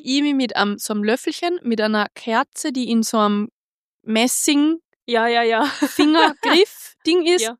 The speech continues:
Speaker 1: Ich, weißes Nachtkleid, Hut,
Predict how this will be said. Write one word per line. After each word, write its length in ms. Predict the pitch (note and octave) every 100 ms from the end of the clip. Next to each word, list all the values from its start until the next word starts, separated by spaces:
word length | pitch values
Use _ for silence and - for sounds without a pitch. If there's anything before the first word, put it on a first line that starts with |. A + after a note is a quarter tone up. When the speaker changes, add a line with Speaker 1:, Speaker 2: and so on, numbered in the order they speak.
| _
Speaker 1:
Ich, 380 | C#4 E4+ - - -
weißes 540 | G#3+ G#3+ B3 D4 -
Nachtkleid, 680 | A3+ A3+ - - A#3 A#3+ - _ _ _ _ _ _
Hut, 440 | D4 D4 - -